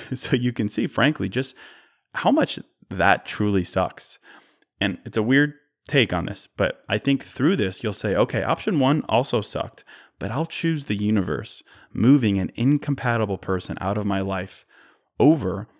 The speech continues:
a slow breakup over time, drawn out with the wrong person."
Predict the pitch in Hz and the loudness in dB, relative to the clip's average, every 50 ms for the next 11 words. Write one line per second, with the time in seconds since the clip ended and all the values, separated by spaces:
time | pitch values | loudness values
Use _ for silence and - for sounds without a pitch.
0 | _ _ _ - - 98 - - - - 113 110 117 120 104 95 92 95 - - | _ _ _ -6 -6 -4 -4 -6 -2 2 4 4 4 4 4 0 -2 -2 -4 -8
1 | - - - - - _ _ _ _ _ - - 101 95 92 92 - - - 110 | -12 -12 -14 -16 -20 _ _ _ _ _ -8 -8 -6 -6 -6 -6 -6 -2 0 2
2 | 107 - - - - 120 - _ _ _ _ - 107 104 104 98 98 98 98 104 | 2 2 2 0 -4 -8 -12 _ _ _ _ -12 -6 -4 -2 0 0 2 2 2
3 | 104 90 85 - - - _ _ _ _ _ _ _ _ _ _ _ _ - 98 | 2 0 -2 -6 -14 -20 _ _ _ _ _ _ _ _ _ _ _ _ -10 -8
4 | 98 92 - - - 90 90 90 90 87 95 131 104 - _ - 170 170 - - | -8 -8 -6 -6 -6 -4 -2 -2 -2 -4 -4 -8 -10 -10 _ -4 -4 -4 -4 -6
5 | - | -16